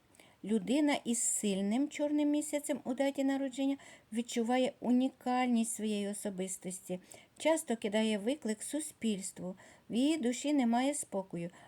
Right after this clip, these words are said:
а є вічний пошук істини, постійні сумніви, невдоволення і боротьба почуттів. Якщо жити в такому ритмі, і здоров'я, і нервова система піддаються тяжким випробовуванням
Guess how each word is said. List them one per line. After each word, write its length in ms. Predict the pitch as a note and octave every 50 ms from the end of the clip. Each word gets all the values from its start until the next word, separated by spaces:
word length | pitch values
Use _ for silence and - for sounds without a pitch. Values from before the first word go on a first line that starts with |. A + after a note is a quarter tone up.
| - _
а 100 | - -
є 280 | G#3 G3+ G3+ G#3 G3+ F#3+
вічний 760 | D#3+ D#3+ E3 G3+ A3+ C4+ C#4 - - - E4 D#4+ D#4+ E4+ E4 - _
пошук 500 | - - F3+ F#3+ A3 C4 - - C#4 C4+ - _ - -
істини, 760 | - G3+ G3+ F#3+ F3+ F3+ - - - F#3 F#3 F#3 E3+ F#3 - - - - - - _ _
постійні 540 | - A3+ A#3 - - D#4+ E4+ F4+ F4 B3+ G#3
сумніви, 720 | - - - - B3 C4 A#3 G3+ F#3+ F3 E3 F#3 F#3+ G3 - - - _ -
невдоволення 1000 | - A3+ C4+ B3 A3 A3+ C#4 C4+ A3+ F#3 F#3+ G3+ A3 A3+ G3 F#3 F#3 F3+ E3+ F3 F3+ - - - - _ -
і 120 | - - F#3
боротьба 600 | D#3+ F3+ F#3 F#3 - F3+ F3 F3 F3+ G#3 G#3+ G#3+ -
почуттів. 640 | - G#3 - - - G#3 - _ - - - D#3+ D#3 E3 - _ _ _ - _ _ _ - - _ - - _ _ _ _ _ - - - _ _ _ -
Якщо 380 | B3 C4 B3 - - D4+ C#4+
жити 380 | C#4 C4+ B3+ C#4+ D4+ D4 C4 A#3+
в 40 | A#3
такому 520 | - A#3+ A#3+ - B3+ A#3+ A3 G#3+ G#3+ G#3
ритмі, 380 | A3+ B3+ C#4+ D4+ - A#3 G#3 G3
і 160 | - - A3
здоров'я, 560 | G#3+ G3+ G3 A3 A3 A#3+ C4+ D4 B3 G3+ G3+
і 140 | - - A3+
нервова 460 | A3+ A3 A3+ A#3 C4 C#4 C4+ B3 A#3
система 640 | A3+ - A3+ G#3+ - - - C4+ D4+ C#4 A3+ F#3+ G3+ -
піддаються 560 | A3 G#3+ G3 A3 B3 C4 C4+ B3+ B3+ - A3
тяжким 540 | A3 - A3+ G#3+ - - - C#4 D4+ D4 B3+
випробовуванням 1200 | G#3 A3+ A3+ - A3+ A3+ A#3 G#3 F3+ F#3 G#3 A3+ A3 F#3 E3+ E3 D#3+ D#3 F3 F3+ E3+ E3 F3 F#3+